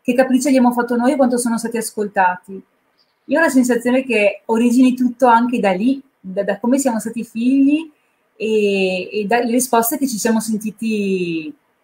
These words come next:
portare, le cantilene che son partite, "Basta, smettila, non si piange, sei un maschio, non si piange, i maschi non piangono." E nel momento in cui siamo sotto stress, come mamma e papà,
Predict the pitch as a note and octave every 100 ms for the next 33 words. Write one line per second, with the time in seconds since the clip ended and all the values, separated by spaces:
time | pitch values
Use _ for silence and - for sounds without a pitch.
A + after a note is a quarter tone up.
0 | _ _ _ _ G#3 G3+ G3 G3 C4 D4
1 | G3 F#3 G3 A3 G#3+ A3+ G3+ G3+ A3 A3
2 | A3+ G#3+ A3 G#3 - A3+ A#3+ B3+ G3 G#3
3 | D4 - D4 A#3 A3 A#3 D4 - D#4 A#3
4 | E3+ D#3+ _ _ _ _ - C4 - -
5 | C4+ B3+ D4+ A#3+ - A3+ C4+ A3 F#3+ C4
6 | - - C4+ G#3 A3 A#3 - F#3 G3+ B3
7 | G#3+ G3 C4+ B3 G3+ F#3 F#3 A#3 C4 B3
8 | G3 _ _ _ _ - C#4 C#4+ C#4 D4
9 | E4 D#4+ - D4 C4+ A#3 A3+ A3+ A#3 C4
10 | - D#3+ - - F#3+ B3 - F#3 F3 E3+
11 | F3 G#3+ E3 D#3 -